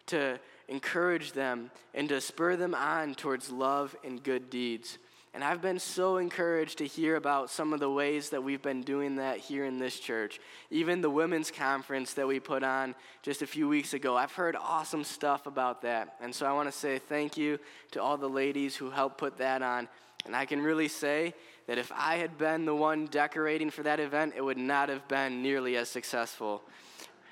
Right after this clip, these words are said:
And, uh, and to hear about guys who are reading through a book together on manhood, it's those connections throughout the week that I think this is all about. And I know it's still just a few months out,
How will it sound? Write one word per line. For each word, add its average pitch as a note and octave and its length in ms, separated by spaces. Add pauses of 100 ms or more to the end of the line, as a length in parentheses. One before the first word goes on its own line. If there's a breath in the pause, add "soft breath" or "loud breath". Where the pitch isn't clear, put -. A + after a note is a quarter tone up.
(320 loud breath)
And, D#3 180
uh, A2 80 (880 loud breath)
and D#3 100
to F3 100
hear G3 240
about F3 380
guys D#3+ 460
who D#3 180
are C#3 240 (320 loud breath)
reading E3+ 480
through D#3+ 300
a D3+ 40
book D3 300
together B2+ 540
on B2+ 240
manhood, C#3 580 (500 loud breath)
it's - 240
those F#3 520
connections F#3 640
throughout D3 400
the D3+ 80
week C#3 360
that B2 100
I C3+ 80
think D#3+ 280
this D#3 220
is D3+ 140
all C3 380
about. B2 500 (880 loud breath)
And C3+ 260
I D3 120
know F#3 240
it's F#3 100
still F#3+ 300
just E3+ 220
a D#3 80
few D#3+ 280
months D3+ 340
out, B2 320